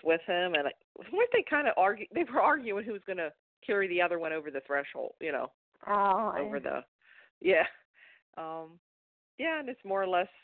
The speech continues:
Speaker 1: I guess, uh, Will said he's gonna go back to Spectator, and Sonny doesn't know what he's gonna do because he's really not working for Titan anymore. So I don't know what they're gonna, it's more or less they were kinda talking about that. So they're kinda, that kinda storyline there's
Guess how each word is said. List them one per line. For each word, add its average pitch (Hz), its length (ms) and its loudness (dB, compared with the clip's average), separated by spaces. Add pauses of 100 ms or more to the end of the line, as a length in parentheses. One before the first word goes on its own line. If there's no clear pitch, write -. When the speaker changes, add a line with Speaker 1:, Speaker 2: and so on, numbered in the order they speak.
(180)
Speaker 1:
I 175 120 4
guess, 180 220 0
uh, 147 120 -2
Will 170 260 0
said 170 120 0
he's 170 100 -12
gonna 170 160 -6
go 165 100 -2
back 170 240 0
to 160 140 -16
Spectator, 160 600 -2
and 147 140 -12
Sonny 160 200 -4
doesn't 160 280 -2
know 160 160 -4
what 147 140 -2
he's 139 160 -12
gonna 139 200 -4
do 139 160 -2
because 143 300 -6
he's 135 200 -14
really 180 220 2
not - 160 0
working 131 300 -2
for 117 80 -12
Titan 185 300 0
anymore. 131 480 -4 (680)
So 160 80 -2
I 185 80 0
don't 196 100 -4
know 170 60 -4
what 180 140 0
they're 156 100 0
gonna, 139 280 -2 (480)
it's - 80 -14
more 151 120 0
or 147 40 4
less 143 160 4
they 143 80 2
were 135 100 -4
kinda 135 240 -2
talking 139 340 0
about 135 280 -2
that. 151 280 4
So 180 80 2
they're 311 160 4
kinda, 349 300 -2 (540)
that 415 220 0
kinda 233 220 -2 (120)
storyline 190 360 2
there's 202 220 0